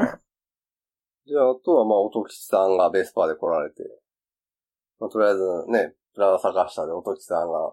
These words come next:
ベスパーで来られたということで、あ、どうも五番ですっていうふうに挨拶させてもらって。<laughs>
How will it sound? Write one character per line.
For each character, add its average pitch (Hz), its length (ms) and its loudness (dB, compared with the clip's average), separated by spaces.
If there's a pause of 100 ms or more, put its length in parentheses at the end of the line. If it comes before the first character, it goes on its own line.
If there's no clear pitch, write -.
ベ 92 80 -6
ス - 80 -20
パ 80 100 -6
ー - 20 -6
で 80 60 -10
来 - 120 -6
ら 90 60 0
れ 90 60 -6
た - 60 -10
と 82 60 -8
い 82 40 -10
う 78 40 -14
こ 82 80 -14
と 78 100 -16
で、 80 140 -20
あ、 101 160 -2
ど 98 120 -2
う - 20 -6
も 85 100 -8
五 95 160 -4
番 87 240 -2
で 82 140 -10
す - 80 -20
っ - 20 -20
て - 80 -14
い 85 40 -10
う - 40 -10
ふ - 20 -12
う 82 40 -12
に 76 40 -6
挨 90 160 -4
拶 - 120 -10
さ - 180 -10
せ - 60 -20
て - 40 -12
も 80 120 -10
ら 76 60 -8
っ - 100 -20
て。 - 100 -14
<laughs> - 3750 -8